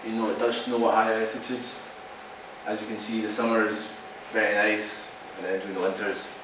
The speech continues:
in high places, it can pretty much be like kind of Arctic conditions. There you go, it's the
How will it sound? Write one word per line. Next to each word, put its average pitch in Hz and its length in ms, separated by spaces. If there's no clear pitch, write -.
in - 80
high 101 160
places, - 480
it - 120
can - 260
pretty - 160
much - 240
be 90 160
like - 180
kind 92 100
of - 80
Arctic - 320
conditions. - 640
There 214 80
you 113 120
go, 110 40
it's 110 160
the 101 320